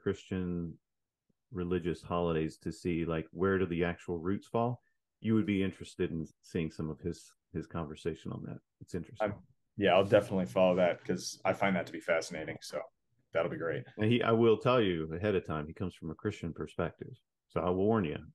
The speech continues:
Speaker 1: just to, so you
Speaker 2: <laughs>
Speaker 1: don't be like, "Oh man, he's throwing me for it here."
Speaker 2: Oh,
Speaker 1: Um,
Speaker 2: no warning needed. I mean, I,
Speaker 1: But that's
Speaker 2: I
Speaker 1: the perspective I, I personally come from myself. So I, that's why I know the guy, and it's, he's interesting.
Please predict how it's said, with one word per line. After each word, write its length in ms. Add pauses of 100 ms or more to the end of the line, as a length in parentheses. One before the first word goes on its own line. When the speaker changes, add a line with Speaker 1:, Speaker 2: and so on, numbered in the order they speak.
Speaker 1:
just 300
to, 200
so 140
you 80
Speaker 2:
<laughs> 0
Speaker 1:
don't 240
be 120
like, 180
"Oh 200
man, 240
he's 160
throwing 380
me 80
for 280
it 80
here." 220 (540)
Speaker 2:
Oh, 260
Speaker 1:
Um, 20
Speaker 2:
no 260
warning 300
needed. 360
I 120
mean, 220
I, 160 (100)
Speaker 1:
But 80
that's 200
Speaker 2:
I 20
Speaker 1:
the 80
perspective 580
I, 240 (100)
I 160
personally 500
come 200
from 180
myself. 520
So 120
I, 80
that's 280
why 260
I 40
know 200
the 100
guy, 300
and 120
it's, 200
he's 260
interesting. 500